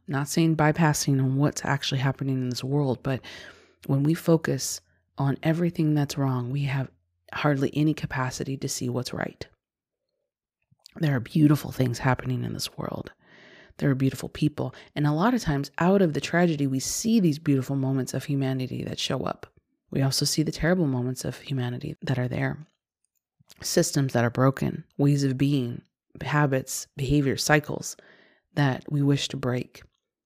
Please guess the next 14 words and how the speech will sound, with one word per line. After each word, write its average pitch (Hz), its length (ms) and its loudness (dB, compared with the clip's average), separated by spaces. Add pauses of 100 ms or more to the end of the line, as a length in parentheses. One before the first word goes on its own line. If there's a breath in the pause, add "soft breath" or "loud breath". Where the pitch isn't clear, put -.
(500)
But 139 140 4
we 143 100 4
don't 160 260 4
break 143 300 2
them 123 300 -4 (500)
by 131 360 0 (1400)
being 139 400 0
the 113 80 -4
same. 123 420 -4 (1900)
If 139 200 -4
we're 147 80 4
able 143 380 4
to - 160 -4
master 135 760 -2